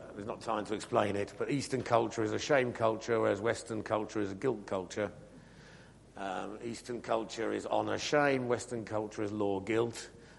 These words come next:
And the Bible deals with both of them, but particularly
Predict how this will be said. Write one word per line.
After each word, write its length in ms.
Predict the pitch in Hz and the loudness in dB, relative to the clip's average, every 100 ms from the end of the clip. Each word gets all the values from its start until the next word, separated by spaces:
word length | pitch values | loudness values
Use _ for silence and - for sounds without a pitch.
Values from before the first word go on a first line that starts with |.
| - | -12
And 120 | 107 | -6
the 80 | 101 | -4
Bible 420 | 90 113 113 107 | 0 2 4 2
deals 300 | 101 107 104 | 0 0 0
with 180 | 95 92 | -2 -2
both 280 | 117 117 113 | 0 0 0
of 120 | 110 | -2
them, 260 | 107 110 104 - - - - | 0 0 0 -12 -18 -16 -10
but 140 | 98 | -10
particularly 880 | 101 - 123 - 107 107 107 104 | -8 -6 -6 -4 -2 2 2 0